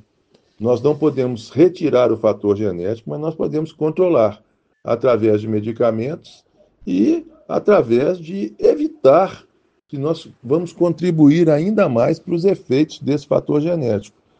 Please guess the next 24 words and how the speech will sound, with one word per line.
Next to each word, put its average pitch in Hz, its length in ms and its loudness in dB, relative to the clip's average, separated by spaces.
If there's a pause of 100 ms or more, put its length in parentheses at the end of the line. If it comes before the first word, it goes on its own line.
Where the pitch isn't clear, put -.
(160)
Então, - 140 0
a - 60 0
pessoa 180 340 2
que 165 100 -6
tem 135 300 0
uma 117 220 0
predisposição 113 840 -2
familiar, 104 540 2
por 104 120 -4
exemplo, 98 640 -6 (460)
tem 104 160 0
vários 120 420 2
casos 110 360 4
de 101 120 -10
infarto 107 500 2
na 104 80 0
família 104 600 0
ou 95 60 0
vários 110 320 0
casos 101 300 2
de 101 100 -2
A 98 40 0
V 90 180 -6
C, 147 360 0